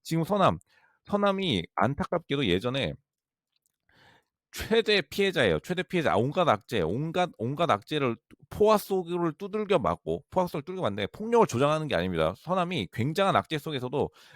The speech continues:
육십오 층을 거의 낙동강 방어성처럼 방어하다가 지금 칠십일 층, 오늘 하루만 엄청난, 엄청난 지금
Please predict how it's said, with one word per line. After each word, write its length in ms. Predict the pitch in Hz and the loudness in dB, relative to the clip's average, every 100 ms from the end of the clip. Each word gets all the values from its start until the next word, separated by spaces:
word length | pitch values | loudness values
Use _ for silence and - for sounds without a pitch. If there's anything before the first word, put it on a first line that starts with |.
| - | -8
육십오 440 | 156 - 233 156 | -6 -4 -2 -2
층을 460 | 151 - 202 185 85 - _ _ | -4 -4 -2 0 0 -4 _ _
거의 180 | - 147 | 0 2
낙동강 600 | 107 - - 214 214 202 | 4 0 -2 -4 -2 -4
방어성처럼 640 | 160 127 151 170 175 - 165 | -2 -2 -2 -2 -4 -4 -2
방어하다가 560 | 123 120 135 135 127 | 0 4 4 4 0
지금 280 | 117 - 139 | -2 -2 -4
칠십일 460 | 110 - 202 196 190 | -4 -4 -4 -2 -4
층, 160 | - 120 | -4 -2
오늘 340 | 87 151 196 | 0 2 2
하루만 480 | 185 190 175 170 127 - _ | 2 2 2 -2 -2 -6 _
엄청난, 580 | - 131 160 202 190 107 - _ - | -2 -2 -2 -4 -4 -4 -6 _ -4
엄청난 500 | 117 151 196 190 165 | -4 -4 -6 -4 -6
지금 460 | - 127 143 135 | -8 -6 -4 -4